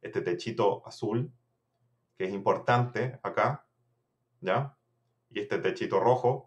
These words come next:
que es importante en el de diferencia al rojo. Y ahí se pueden ver inmediatamente todos los objetos rojos que hay en la imagen. Objetos azules no hay muchos.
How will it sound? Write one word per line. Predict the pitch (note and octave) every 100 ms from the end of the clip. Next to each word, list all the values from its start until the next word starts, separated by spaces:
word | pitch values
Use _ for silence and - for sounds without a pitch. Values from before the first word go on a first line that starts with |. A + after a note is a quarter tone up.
| _ -
que | G2+
es | G2+
importante | G2 F#2+ - A2 A2 A#2 -
en | F#2+
el | F#2
de | F#2+
diferencia | F#2 - G2 G2+ -
al | G#2+
rojo. | A2 F#2+ - - _ _ _ _ _ _ _
Y | -
ahí | G2+
se | A#2+
pueden | A2 G2+ G2+ F2+
ver | G#2
inmediatamente | F#2+ F#2+ F#2+ A2 A#2 B2+ B2
todos | - B2 C3+
los | C3
objetos | B2+ - C3+ B2+
rojos | C3+ C#3 E2 -
que |
hay | F#2 E2+ F2
en | E2+
la |
imagen. | D#2+ D#2+ - _ _ _ _ _ _ _ _ _
Objetos | - - A#2 A2+
azules | G#2 - C3
no | A#2
hay | A#2
muchos. | B2+ A#2+ - -